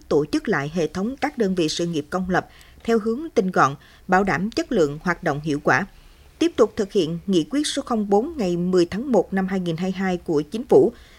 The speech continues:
về đẩy mạnh phân cấp, phân quyền trong quản lý nhà nước, khuyến khích sự năng động, sáng tạo và phát huy tính tích cực, chủ động của các cấp, các ngành trong thực hiện nhiệm vụ quản lý nhà nước. Ủy ban Nhân dân các huyện, thị xã, thành phố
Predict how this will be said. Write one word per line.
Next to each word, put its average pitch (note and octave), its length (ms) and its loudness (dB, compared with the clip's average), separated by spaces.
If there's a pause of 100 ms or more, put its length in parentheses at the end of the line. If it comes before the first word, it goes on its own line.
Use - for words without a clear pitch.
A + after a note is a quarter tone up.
(140)
về G#3 280 4
đẩy G3+ 220 0
mạnh G3 260 -4 (100)
phân A3 180 0
cấp, D#4+ 180 -6 (100)
phân G#3 220 0
quyền E3 260 2
trong F#3+ 320 -2
quản D#3+ 140 -2
lý F#3+ 140 -2
nhà A#3 200 -2
nước, G#3 260 2 (420)
khuyến C#4+ 180 0
khích F#4 180 -2
sự F3 320 0
năng A3 320 0
động, D#3 220 0
sáng A3+ 280 -4
tạo D3+ 280 0 (320)
và F#3+ 260 4
phát E4 200 -6
huy A#3+ 200 2
tính B3+ 340 -2
tích - 180 -4
cực, - 240 4 (200)
chủ G#3 120 6
động D#3+ 300 -2
của E3 120 2
các B3+ 220 -6
cấp, - 220 -4
các D4 160 -4
ngành F3 200 0 (280)
trong A#3+ 140 2
thực G3+ 160 -2
hiện D#3 180 0
nhiệm D#3 160 -4
vụ C#3+ 300 2
quản D3 180 -6
lý F3+ 160 -2
nhà A#3 180 -4
nước. G3 220 2 (760)
Ủy G3 140 4
ban C4 220 0
Nhân B3 220 0
dân A#3 180 2
các D#4+ 180 -8
huyện, E3+ 160 0
thị D#3+ 200 -2
xã, E3 140 -6
thành F3+ 200 -6
phố A3 320 -4